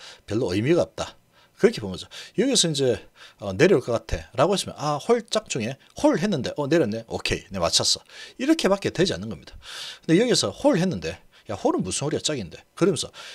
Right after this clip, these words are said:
이게 이렇게 쭉 올라가는 흐름이 나왔다 그러면, 올라갔다 그래도, 아, 올라갔으면, 아, 당연한 흐름이구나, 어, 허가도 받았고 이제 해외 수출도 잘,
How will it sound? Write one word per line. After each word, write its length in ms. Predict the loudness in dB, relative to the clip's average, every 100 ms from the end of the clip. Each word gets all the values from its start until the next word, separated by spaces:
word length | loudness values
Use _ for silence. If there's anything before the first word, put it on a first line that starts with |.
| -8
이게 400 | -4 2 2 0 -6 _ -20 -12
이렇게 220 | -8 -4 -4
쭉 360 | 0 4 4 4
올라가는 480 | 4 4 4 -2
흐름이 380 | -6 -6 -4 -2
나왔다 300 | 0 -2 -2
그러면, 180 | -8 -10 -16 -20 -4
올라갔다 520 | 2 4 6 6 4
그래도, 380 | 4 2 2 -6 -8
아, 180 | -4 2
올라갔으면, 560 | 4 6 4 4 2 -2
아, 80 | -8
당연한 580 | -8 -6 -2 2 2 2
흐름이구나, 880 | 2 0 0 -4 -4 -2 -2 -6 -12 -18 -18 -16 -20 -14
어, 40 | -10 -10
허가도 500 | -2 2 4 4 2
받았고 580 | 2 0 -2 -4 -6 -6 -20 -20 -10
이제 360 | -4 -2 -2 -2
해외 240 | 2 4 4
수출도 480 | 2 0 -2 -2 0
잘, 420 | 0 0 -2